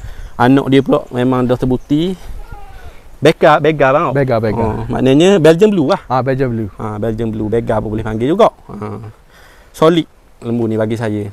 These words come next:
Speaker 1: Ah, kalau nak beli, beli ni. Tiga puluh ribu bah. Boleh bincang. Oh, jom.
Speaker 2: Belah ni buting.
Speaker 1: Tak, jom.
Speaker 2: Oh, boleh, ni boleh.
Speaker 1: Oh. Okey. Okey bang, siapa, ah, kita nak, nak, nak nutup lah ni. Nak cakap dengan abang sikit.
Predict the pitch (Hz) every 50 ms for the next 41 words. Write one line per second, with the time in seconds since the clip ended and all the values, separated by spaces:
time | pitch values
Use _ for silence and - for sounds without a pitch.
0 | - - - _ _ - - - - - - 110 117 120 - - 120 117 123 -
1 | - 131 160 175 165 165 151 127 - 113 104 104 104 - 131 135 147 - 156 143
2 | 143 131 127 117 110 107 107 - - - - 123 131 139 131 127 - - 110 107
3 | - - - - - - - - - - - 349 151 120 - - 160 165 135 131
4 | 135 143 160 160 156 156 - - - 147 135 131 139 127 131 - - 349 - -
5 | - 113 127 156 151 135 131 147 151 160 151 - - - 294 277 240 - - -
6 | - 147 131 123 120 113 107 107 110 113 120 117 - - - - - - - -
7 | - - - - - - - - - - - - 117 113 110 110 110 104 113 113
8 | 117 113 - - - - - - - - - - - - - - - - - -
9 | - - - - - - - - 160 160 160 185 208 - - 160 - - 180 175
10 | 160 165 156 156 156 151 151 - 151 - 165 156 147 143 147 - 139 139 147 -
11 | 127 135 139 143 135 151 - 131 135 - 139 143 - - 135 131 139 156 175 -
12 | - - - - - - - - - - - - - 156 - - 156 151 160 143
13 | 139 139 127 127 127 127 120 - - 147 214